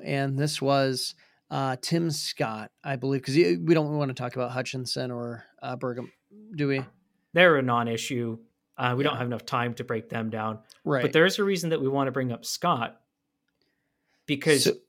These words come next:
Speaker 2: he had a higher high. I would argue he even had a higher high than Pence, even though
Speaker 1: Yeah.
Speaker 2: he didn't. I
Speaker 1: Yeah.
Speaker 2: don't think he brought up scripture. He might have brought up scripture.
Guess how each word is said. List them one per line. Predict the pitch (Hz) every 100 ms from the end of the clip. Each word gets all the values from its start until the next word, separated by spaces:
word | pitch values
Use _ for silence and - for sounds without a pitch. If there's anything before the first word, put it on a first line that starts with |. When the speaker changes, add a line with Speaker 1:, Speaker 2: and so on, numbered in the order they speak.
| _ _
Speaker 2:
he | - 220
had | 214
a | 165
higher | 127 160 175 156 117
high. | 107 - 175 160 120 117 113 123 _ _ _ _ _ _ _ _ _
I | 151
would | 220 156
argue | 123 120 113 117 110
he | 143
even | 135 127
had | 120
a | 113
higher | 123 120
high | 123 113
than | 110 107
Pence, | - 131 113 127 - - _ _ _ _ _ _ _ _ _ _ _ _ _
even | 147 156 151
though |
Speaker 1:
Yeah. | 247 139
Speaker 2:
he | 135
didn't. | 139 131 -
I | 165
Speaker 1:
Yeah. |
Speaker 2:
don't | 370 392
think | 381
he | 302
brought | 262
up | 220
scripture. | - - 147 147
He | 135 170
might | 139 180 175
have | -
brought | 120
up | 117 -
scripture. | - 107 - 104